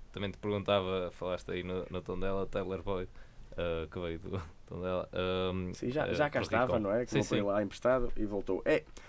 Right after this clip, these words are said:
Speaker 2: o, o Tyler Boyd é um jogador que é muito querido, porquê? Porque se de, há muito tempo, de, pá, desde o tempo do Sérgio Conceição,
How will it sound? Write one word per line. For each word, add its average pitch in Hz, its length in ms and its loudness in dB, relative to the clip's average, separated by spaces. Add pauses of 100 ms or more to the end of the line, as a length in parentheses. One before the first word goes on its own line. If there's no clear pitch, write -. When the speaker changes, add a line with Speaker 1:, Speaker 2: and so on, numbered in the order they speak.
(140)
Speaker 2:
o, 143 460 8 (100)
o 135 60 0
Tyler 143 240 8
Boyd 131 180 12
é 131 40 8
um 123 60 6
jogador 120 400 4 (280)
que - 80 2
é 131 40 8
muito 135 220 4
querido, 113 480 4 (140)
porquê? - 420 -2
Porque - 200 -16
se - 200 -6
de, 147 240 8
há 139 100 8
muito 165 280 2
tempo, 117 240 4
de, 135 140 4 (300)
pá, 170 80 2
desde 156 160 4
o 151 60 -4
tempo 156 160 4
do 135 60 -4
Sérgio 143 200 2
Conceição, 110 420 2